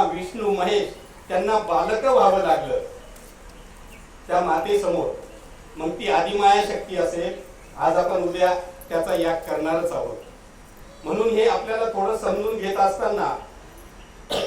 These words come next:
मग आपल्या मार्गाची जी स्थापना झाली ती ब्रह्मदूत पिटले महाराजांनी केली. त्यांनी गायत्री मंत्राची तपश्चर्या छत्तीस वर्ष केली होती, त्यामुळे त्यांची बाह्यदृष्टी गेली होती.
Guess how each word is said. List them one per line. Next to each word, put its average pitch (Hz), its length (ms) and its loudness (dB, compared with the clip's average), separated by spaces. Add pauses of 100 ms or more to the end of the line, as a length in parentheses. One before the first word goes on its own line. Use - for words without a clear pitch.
(180)
मग 208 140 -2
आपल्या 214 300 0
मार्गाची 214 540 0
जी 240 180 -10
स्थापना 214 500 2
झाली 214 300 -2 (460)
ती 208 140 -10
ब्रह्मदूत 196 640 0 (720)
पिटले 190 340 0
महाराजांनी 185 520 4
केली. 156 340 -8 (1000)
त्यांनी 196 320 2
गायत्री 214 500 2
मंत्राची 226 580 -2
तपश्चर्या 214 680 2
छत्तीस 247 440 -8
वर्ष 220 260 -2
केली 196 320 -4
होती, 160 340 -6 (640)
त्यामुळे 208 400 4
त्यांची 202 320 0
बाह्यदृष्टी 208 680 0
गेली 196 280 -6
होती. 190 380 -6